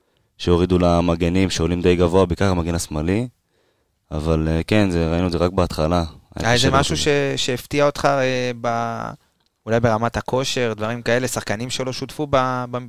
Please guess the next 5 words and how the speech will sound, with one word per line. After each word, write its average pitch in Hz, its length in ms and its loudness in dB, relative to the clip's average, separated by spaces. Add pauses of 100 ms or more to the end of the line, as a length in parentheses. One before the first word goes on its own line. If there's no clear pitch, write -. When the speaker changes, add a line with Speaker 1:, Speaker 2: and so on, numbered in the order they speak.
Speaker 2:
ב-, 117 220 -4
באפולון? 131 380 0 (460)
Speaker 1:
הפתיע 101 520 4
אותי 98 320 6
בעיקר, 95 1000 4